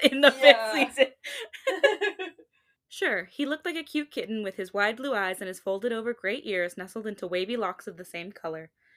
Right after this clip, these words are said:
Speaker 1: But that beauty was nothing compared to how observant he was, and how easily he could diffuse situations between people. A calico woman accusing a silver tabby man of peeping in her windows,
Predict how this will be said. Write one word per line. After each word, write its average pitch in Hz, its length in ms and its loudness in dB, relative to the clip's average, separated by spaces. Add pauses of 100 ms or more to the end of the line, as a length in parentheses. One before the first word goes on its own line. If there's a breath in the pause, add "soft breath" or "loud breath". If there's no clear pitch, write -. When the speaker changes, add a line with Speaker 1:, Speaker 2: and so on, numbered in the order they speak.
(260)
Speaker 1:
But 202 100 -10
that 294 180 0
beauty 320 220 -2
was 254 160 -4
nothing 196 260 -2
compared 240 380 -2
to 220 80 -8
how 190 160 -2
observant 208 420 -2
he 202 100 -10
was, 160 340 -12 (240 soft breath)
and 202 100 -8
how 220 140 0
easily 240 340 -2
he 254 100 -6
could - 140 -4
diffuse 208 420 -8
situations 214 520 -6
between 208 320 -12
people. - 420 -12 (380)
A 208 60 2
calico 285 420 2
woman 220 300 2
accusing 220 420 -2
a 208 60 -4
silver 196 320 0
tabby 214 320 0
man 180 320 -2
of 190 160 -8
peeping 240 300 -4
in 262 80 -2
her 294 120 0
windows, 170 500 -8